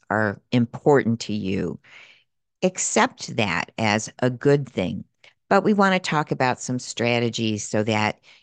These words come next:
you don't get weighed down too often with the ups and downs in life. So I'm gonna talk about some practical steps that people can take when they've gone through a loss, some form of rejection,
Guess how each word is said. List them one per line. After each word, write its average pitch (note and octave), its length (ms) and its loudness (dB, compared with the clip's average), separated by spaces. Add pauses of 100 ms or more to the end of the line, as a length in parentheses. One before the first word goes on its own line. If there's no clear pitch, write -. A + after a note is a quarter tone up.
(100)
you B2 180 -2
don't A#2+ 360 -2
get A2+ 320 0
weighed A#2+ 420 -2
down A#2+ 380 0
too - 460 -8
often A#2+ 640 -2 (360)
with B2+ 160 0
the D3 220 -2
ups C3 280 0
and A#2+ 200 2
downs A2 540 -2 (120)
in G#2+ 180 0
life. F#2 520 -8 (420)
So - 140 -6
I'm A3+ 100 0
gonna B3+ 320 -4 (160)
talk G3+ 340 0
about F3+ 300 0
some D3+ 220 -6
practical D3+ 680 -4
steps - 880 0 (540)
that C3+ 720 2
people F3 280 -2
can E3+ 280 -2
take D3 580 -2 (320)
when C#3+ 240 -2
they've C3+ 220 0
gone C3 240 0
through B2+ 200 -4
a A#2 40 0
loss, D3+ 640 -2
some A#2+ 260 -2
form B2+ 240 -2
of B2 160 -2
rejection, C#3 840 -4